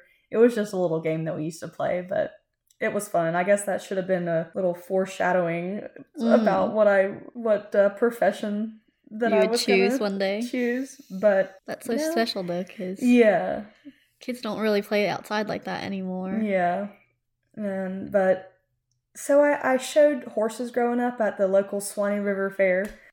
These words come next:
Speaker 1: and, uh, in horsemanship and, and showmanship classes. That was really what I was involved in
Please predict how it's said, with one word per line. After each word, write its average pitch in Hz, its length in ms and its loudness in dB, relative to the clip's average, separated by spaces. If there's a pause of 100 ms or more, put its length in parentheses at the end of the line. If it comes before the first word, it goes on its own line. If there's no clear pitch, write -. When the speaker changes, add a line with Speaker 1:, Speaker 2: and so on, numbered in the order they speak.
(140)
Speaker 1:
and, 202 380 -2
uh, 180 340 0
in 202 180 0
horsemanship 196 640 -4
and, 175 280 -8
and 185 120 -6
showmanship 180 600 -4
classes. - 480 -8
That 180 180 2
was 185 200 -2
really 175 260 -2
what 175 160 -2
I - 120 0
was 180 120 -4
involved - 440 -2
in - 240 -12